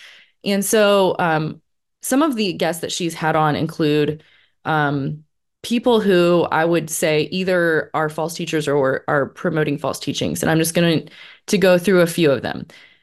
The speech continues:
So Priscilla Shirer, I'm not gonna be able to get into, like, depth on every single one of these, but I do have some high points on some of them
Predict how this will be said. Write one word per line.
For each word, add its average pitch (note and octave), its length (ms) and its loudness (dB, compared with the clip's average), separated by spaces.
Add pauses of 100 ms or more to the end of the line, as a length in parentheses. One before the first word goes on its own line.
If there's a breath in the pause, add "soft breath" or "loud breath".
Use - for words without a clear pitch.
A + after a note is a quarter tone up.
So F3+ 200 4
Priscilla A3+ 460 4
Shirer, F3 640 4
I'm F3 120 2
not G#3 160 2
gonna B3+ 80 2
be C4 60 6
able A#3 80 2
to G#3+ 60 0
get G3 160 0
into, F#3+ 360 0
like, D#3+ 260 -2 (120)
depth D#3 300 -2
on D3 140 -2
every C#3+ 220 -4
single C#3+ 300 -4
one C3 140 0
of B2 100 -6
these, G2 180 -4
but D#3+ 80 0
I D#3+ 80 4
do E3 140 2
have D#3+ 120 2
some F3 120 -2
high D#3+ 180 -2
points D3 260 -4
on C3+ 140 -2
some D3+ 160 -2
of D3 140 -2
them G3+ 280 2